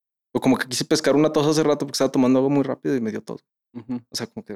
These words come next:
Speaker 1: a la verga.
Speaker 2: No, es música, la tos es música también.
Speaker 1: Ah, sí, sí. No, <laughs> este, estaba, estaba mamando.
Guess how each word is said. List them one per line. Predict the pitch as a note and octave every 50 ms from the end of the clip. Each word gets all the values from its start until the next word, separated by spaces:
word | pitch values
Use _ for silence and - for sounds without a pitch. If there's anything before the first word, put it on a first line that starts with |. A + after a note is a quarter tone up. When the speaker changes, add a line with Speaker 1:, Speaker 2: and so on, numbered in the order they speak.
| -
Speaker 1:
a | - - - -
la | F#3 C#3+
verga. | - D3 D3 D3 - _
Speaker 2:
No, | C3+ D3
es | C3+
música, | C3 C#3+ C#3+ - F3 - F3+ E3+
la | C#3+ B2 A#2
tos | - - B2 B2 C#3
es | C#3+
música | C#3 C#3 C#3+ - - - -
también. | - _ - - - - _ _ _ _ _ -
Speaker 1:
Ah, | B2+ B2+ B2
sí, | - - B2+ A2
sí. | A#2 B2 A#2 G#2+ -
No, | - D3 D3+ C#3+
<laughs> | C3 B2+ - G3+ G3 C#3+ -
este, | - E3 - - D#3+ D3 - - - C#3 - - _ _ _ _ -
estaba, | C#3+ C#3+ D3 C#3 C#3 F#2+
estaba | B2+ - C#3 C#3+ C#3
mamando. | B2+ A#2 A#2 A#2+ A#2 A2 G#2+